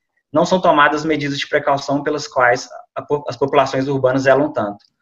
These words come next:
O paradoxal de tal viés é tornar ainda mais suscetível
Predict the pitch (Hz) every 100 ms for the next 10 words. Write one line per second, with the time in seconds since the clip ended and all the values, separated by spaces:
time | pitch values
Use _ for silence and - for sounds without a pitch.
0 | _ _ _ - 156 160 160 156 - 151
1 | 151 127 - _ _ _ _ _ _ _
2 | _ _ 117 117 120 117 113 120 135 139
3 | 139 143 139 143 160 160 147 151 185 190
4 | 185 - 135 135 156